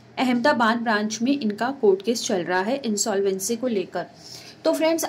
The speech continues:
आज की ये video बनाने का purpose ये है कि आज है seventh of December, बहुत important date है। आज इनकी court की hearing है। आज court की hearing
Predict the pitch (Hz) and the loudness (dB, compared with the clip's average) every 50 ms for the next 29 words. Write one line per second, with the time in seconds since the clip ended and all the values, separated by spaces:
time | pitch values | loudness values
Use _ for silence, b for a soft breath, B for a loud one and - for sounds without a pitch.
0 | - 262 254 240 247 277 285 285 - - 294 285 294 285 262 262 233 254 269 254 | 4 6 6 8 6 6 2 0 -2 -4 -4 -2 -2 -2 -2 -2 0 0 0 2
1 | 277 277 254 240 240 240 262 247 - 240 226 226 233 254 247 - 226 214 220 220 | 2 2 2 2 0 -2 -2 -2 -2 -4 -4 -2 -2 -2 -2 -4 -4 0 0 2
2 | 247 269 262 262 233 226 254 - - 285 285 - 220 208 220 214 220 285 294 285 | 2 2 2 2 0 0 0 -4 -6 -4 -2 2 2 2 2 4 2 2 2 2
3 | - - 220 196 202 226 233 233 269 269 269 233 214 220 214 220 - 220 196 202 | 0 0 0 0 0 -2 -2 0 -2 -2 -2 0 2 2 2 2 0 0 0 0
4 | 220 220 233 262 302 294 - - 202 214 214 254 277 277 294 269 247 233 202 185 | 0 0 0 -2 -2 -4 -8 -12 -8 -2 0 0 0 0 0 -2 0 2 2 2
5 | 185 185 247 262 262 254 233 214 214 233 262 302 302 B B B B B B - | 2 2 0 0 0 2 0 0 0 2 2 2 0 B B B B B B 0
6 | 226 233 262 294 285 285 269 240 233 - 294 294 - 262 220 214 214 - - 294 | 4 4 4 4 4 4 2 2 2 0 -2 -2 2 2 2 2 2 2 0 -2
7 | 302 277 226 226 202 190 190 202 233 247 226 214 175 160 - - - 277 262 262 | -2 2 4 6 6 6 6 4 2 0 0 -2 -4 -4 -4 -2 0 0 0 2
8 | - - 294 277 262 226 226 220 247 269 | 0 0 0 2 4 4 2 4 2 0